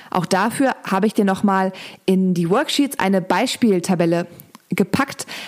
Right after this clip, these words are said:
was du beispielsweise wie ersetzen könntest. Da gibt es natürlich einmal das klassische Beispiel, der gesüßte Joghurt mit Zuckerzusatz oder Süßstoffen,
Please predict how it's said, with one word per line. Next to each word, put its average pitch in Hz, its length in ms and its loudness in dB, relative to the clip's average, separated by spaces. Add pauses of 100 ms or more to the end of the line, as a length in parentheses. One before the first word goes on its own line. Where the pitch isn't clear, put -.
(120)
was 196 220 0
du 233 80 2
beispielsweise 185 640 0
wie 170 140 0
ersetzen 190 440 0
könntest. - 520 -4 (680)
Da - 120 0
gibt 220 180 0
es 220 80 2
natürlich 208 280 2
einmal 180 120 0
das 175 120 -4
klassische 254 320 0
Beispiel, 208 380 0 (280)
der 196 100 2
gesüßte 214 400 2
Joghurt 254 420 0
mit - 160 0
Zuckerzusatz 277 640 -2
oder 185 140 2
Süßstoffen, 277 560 -2